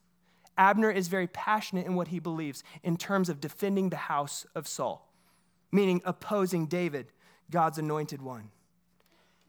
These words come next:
Abner is doing what he genuinely believes to be correct. However, he is not aligning himself with God's anointed king. And let me make a point here, because these words, sincerity,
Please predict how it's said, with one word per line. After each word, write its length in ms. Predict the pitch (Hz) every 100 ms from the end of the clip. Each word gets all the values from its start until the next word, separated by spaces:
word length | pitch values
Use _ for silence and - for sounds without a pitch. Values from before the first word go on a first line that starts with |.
| -
Abner 380 | 185 196 202 190
is 160 | 180
doing 320 | 151 208 196 180
what 100 | 160
he 140 | 160
genuinely 600 | 131 175 202 214 202 190
believes 480 | 156 151 156 156 -
to 100 | 160
be 380 | 131 151 147 143 _
correct. 560 | - 139 131 113 - - _ _ _ _ -
However, 600 | 135 147 175 139 123 117 _ _ _ _ _
he 200 | - 151
is 140 | 135
not 260 | 143 151 160
aligning 480 | 151 151 156 147 139
himself 600 | 139 - 143 131 - -
with 180 | 131
God's 280 | - 131 123
anointed 460 | 127 123 113 113 -
king. 260 | 113 95 - _ _ _ _ _ _ _ _ _ _ _ _ -
And 100 | 123
let 80 | 156
me 120 | 202
make 160 | 185 156
a 40 |
point 280 | - 131 117
here, 240 | 110 101 _ _ _ _ _
because 240 | 120 143 120
these 240 | 160 151
words, 340 | 147 147 135
sincerity, 800 | - 127 120 175 190 175 160 151